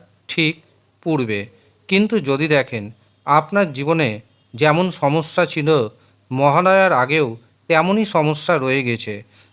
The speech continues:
তখন জানবেন আপনার যে ব্যক্তিগত জন্মছক, আপনার যে হস্তরেখা, সেখানে অশুভ গ্রহের দোষ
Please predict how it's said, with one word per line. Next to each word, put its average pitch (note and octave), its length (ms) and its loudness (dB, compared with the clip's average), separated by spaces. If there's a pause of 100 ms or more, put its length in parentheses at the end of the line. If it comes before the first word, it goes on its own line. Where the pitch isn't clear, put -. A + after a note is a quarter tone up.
(120)
তখন D3+ 320 2
জানবেন C3 420 0 (420)
আপনার D#3 460 2
যে D#3+ 100 -2
ব্যক্তিগত B2+ 560 -2
জন্মছক, D#3 640 0 (400)
আপনার D3 440 0
যে C3 200 -2
হস্তরেখা, D3+ 580 -2 (400)
সেখানে D#3 440 -2 (440)
অশুভ D#3+ 480 0
গ্রহের C3+ 440 0 (380)
দোষ C#3 320 2